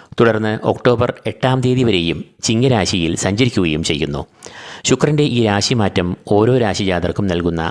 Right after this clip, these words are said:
ഫലങ്ങളാണ് ഇന്ന് നാം ഇവിടെ വിശകലനം ചെയ്യുവാൻ പോകുന്നത്.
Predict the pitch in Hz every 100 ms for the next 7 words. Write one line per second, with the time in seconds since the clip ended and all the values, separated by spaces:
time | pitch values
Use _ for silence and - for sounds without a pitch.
0 | - 98 90 98 90 87 143 - _ 110
1 | 131 117 87 87 82 80 80 - - -
2 | 107 104 90 85 82 82 85 85 82 80